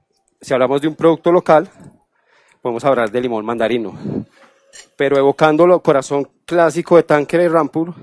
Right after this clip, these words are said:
la parte cítrica, pues vamos a mezclarlo como tal. Jugo de piña, hospitalidad, el sello de la casa, Tanqueray. Emulsión, textura, suavidad, un toque aterciopelado al final.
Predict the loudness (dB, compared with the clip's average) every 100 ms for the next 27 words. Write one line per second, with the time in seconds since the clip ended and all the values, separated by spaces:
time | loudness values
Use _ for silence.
0 | -20 -12 -8 -4 -4 -4 -4 -4 -4 -4
1 | -4 -6 -12 -20 -20 _ -4 -4 -4 -6
2 | -8 -8 -8 -10 -12 -14 -16 -16 -16 -16
3 | -20 -20 -20 0 6 8 6 4 -2 -4
4 | -8 -10 -10 -8 -6 -2 2 2 0 -6
5 | _ _ -12 -8 -2 2 2 2 -2 -4
6 | -8 -18 -20 _ -6 -6 -6 -10 -12 -20
7 | -20 _ _ _ _ _ _ _ -6 -6
8 | -2 2 2 2 -2 -6 -6 -2 2 2
9 | 2 0 -2 2 2 2 0 _ _ _
10 | -18 -8 -4 0 0 -2 -4 -4 -2 0
11 | -2 -4 -2 -2